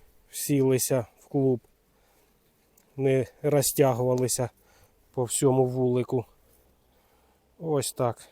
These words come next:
Даю зараз їм ще по плас-, пластинці, по дві пластини. І тепер відро.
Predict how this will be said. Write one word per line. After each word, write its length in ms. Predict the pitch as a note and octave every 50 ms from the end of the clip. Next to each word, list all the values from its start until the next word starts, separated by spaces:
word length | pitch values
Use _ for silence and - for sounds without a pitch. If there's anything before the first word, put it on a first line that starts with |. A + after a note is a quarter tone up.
| _ _ -
Даю 380 | B2 A#2+ B2 B2 B2 B2 B2
зараз 340 | A#2 A#2+ B2 A#2+ B2 A#2 A2+
їм 120 | B2 A#2+
ще 260 | A#2 - - C#3 B2+ A#2 - _ _ _ _ _ _ _ _ _ _ _ _ _ _ _ _ _ _ _ _ _
по 120 | - C#3 B2+
плас-, 300 | - C#3+ C#3+ C#3 - - _ _ _ _ -
пластинці, 800 | D#3+ D#3+ D3 - - - - A#3 A#3+ A3+ G3 - - D#3+ C3 - - _
по 80 | - D3
дві 180 | C3+ C#3+ D3
пластини. 600 | C3 - D3+ D3+ - - - A#3 A3 G3 F3+ D#3+ - - _ _ _ _ _ - - - - - - - - _ -
І 120 | G#3 A3
тепер 360 | - F#3 D3+ - D#3 D3 B2+ - - _ - C3+
відро. 400 | C#3+ C#3 A#2 B2+ A#2+ A2 A2